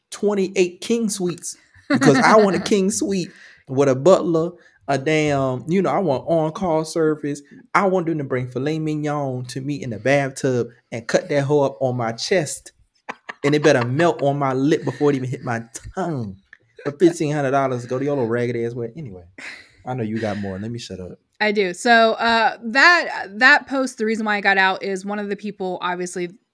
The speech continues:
Speaker 2: was a friend or a family. They screenshotted it. They posted in one of those wedding shaming, um, groups. And, uh, when it blew up, they came back with an update for it. So this is actually an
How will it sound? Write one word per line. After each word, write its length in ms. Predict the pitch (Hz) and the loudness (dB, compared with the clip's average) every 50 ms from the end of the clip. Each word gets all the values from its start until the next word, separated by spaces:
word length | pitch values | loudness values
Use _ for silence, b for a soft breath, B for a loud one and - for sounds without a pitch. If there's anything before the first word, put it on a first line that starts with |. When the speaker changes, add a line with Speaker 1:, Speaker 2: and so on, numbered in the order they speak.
| _ _ _ _ _ _ _ _ - | _ _ _ _ _ _ _ _ -20
Speaker 2:
was 480 | 190 190 190 190 190 180 170 - - _ | -14 -8 -6 -4 -4 -4 -4 -6 -10 _
a 120 | - 175 165 | -10 -10 -8
friend 300 | - - 208 208 202 196 | -6 -4 -4 -2 -2 -2
or 100 | 190 185 | -4 -4
a 40 | |
family. 540 | 185 - 208 196 196 202 202 196 196 196 - - | -4 -4 -6 -4 -4 -4 -6 -6 -8 -10 -10 -10
They 160 | 185 190 180 | -10 -8 -8
screenshotted 640 | 175 - - 208 196 190 185 - 196 175 175 175 | -8 -8 -10 -10 -10 -10 -8 -6 -4 -4 -4 -4
it. 220 | 180 180 - - 185 | -6 -8 -10 -10 -10
They 120 | 180 180 | -10 -10
posted 400 | 180 - 214 208 208 - - 196 | -8 -8 -8 -8 -8 -8 -10 -10
in 140 | 185 185 190 | -10 -10 -10
one 100 | 185 185 | -10 -10
of 80 | 180 | -10
those 200 | 175 180 175 - | -10 -10 -10 -8
wedding 220 | 180 170 175 180 180 | -8 -8 -8 -8 -10
shaming, 520 | - - 190 180 175 175 170 170 165 175 _ B B B B B B B B - | -12 -12 -12 -12 -12 -12 -12 -14 -14 -16 _ B B B B B B B B -10
um, 640 | 175 175 175 170 165 165 151 151 156 170 190 208 208 _ - | -8 -6 -6 -6 -6 -8 -8 -12 -14 -16 -18 -18 -20 _ -8
groups. 480 | - 208 208 214 220 220 - - - - b b b b b b - | -2 0 0 0 0 -2 -8 -16 -16 -18 b b b b b b -6
And, 580 | 214 208 202 202 196 196 190 185 185 185 175 - - | -4 -2 -2 0 -2 -2 -2 -4 -4 -6 -8 -10 -10
uh, 440 | - 196 190 190 190 185 185 175 170 - | -8 -6 -4 -4 -2 -2 -4 -4 -6 -6
when 200 | 190 202 208 202 | -4 -4 -4 -6
it 120 | 170 180 | -6 -4
blew 280 | 208 214 233 247 233 220 | 0 2 2 2 4 4
up, 260 | 214 214 196 - _ | 4 4 4 2 _
they 300 | - 190 180 208 202 202 | -12 -8 -2 -2 0 0
came 300 | 196 - 208 208 208 196 | -2 -4 -6 -6 -6 -2
back 300 | 185 190 185 180 170 175 - | 0 0 0 0 -2 -4 -8
with 340 | 196 180 185 180 175 175 - - | -10 -6 -6 -6 -6 -6 -8 -10
an 100 | 190 147 | -10 -6
update 440 | - 170 170 - - 190 165 - - | -4 -4 -4 -4 -4 -6 -6 -6 -6
for 180 | - 170 151 | -8 -10 -10
it. 100 | - - | -10 -8
So 120 | - - 202 | -6 -6 -4
this 220 | 214 277 285 - | -4 -4 -6 -6
is 100 | 302 262 - | -8 -2 2
actually 420 | 208 208 226 226 - - 226 220 | 4 4 4 2 0 -6 -6 -6
an 60 | 202 | -6